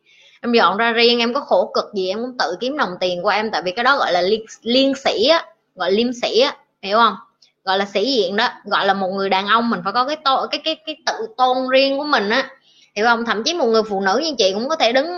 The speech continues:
trên đôi chân của chị bây giờ nuôi con một mình, chị không có hiểu nổi tại sao em vẫn còn ở nhà vậy thôi. Ok, còn em suy nghĩ sao, em quyết định sao, đó là cuộc đời của em, chị không có sống cho em được. Em hỏi chị thì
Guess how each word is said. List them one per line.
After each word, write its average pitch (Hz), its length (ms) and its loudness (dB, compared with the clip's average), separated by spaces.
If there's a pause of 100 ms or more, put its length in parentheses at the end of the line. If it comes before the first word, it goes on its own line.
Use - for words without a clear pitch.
(400)
trên 269 160 4
đôi 262 140 4
chân 262 260 2
của 302 60 0
chị 196 220 0
bây 233 160 2
giờ 220 160 4
nuôi 233 260 2
con 240 200 2
một 190 200 -4
mình, 185 340 -2
chị 180 120 -6
không 262 260 -4
có 330 100 2
hiểu 220 260 -2
nổi 226 260 0
tại 208 160 -2
sao 220 140 -2
em 220 140 -4
vẫn 214 180 -4
còn 202 100 -4
ở 165 80 -6
nhà 185 360 -6
vậy 160 180 -10
thôi. 185 140 -10 (560)
Ok, 214 120 0 (200)
còn 220 120 4
em 240 160 0
suy 294 100 -6
nghĩ 254 280 0
sao, 240 220 0
em 254 100 -4
quyết 302 140 -6
định 180 200 -6
sao, 226 140 -4
đó 247 80 0
là 233 180 -4
cuộc 180 120 -14
đời 170 240 -2
của 185 80 -8
em, 190 180 -4 (160)
chị 180 120 -8
không 220 100 -10
có 262 80 -2
sống 262 300 -2
cho 247 60 0
em 214 160 0
được. 165 180 -8 (240)
Em 247 120 -4
hỏi 226 240 4
chị 190 220 -2
thì 196 80 -8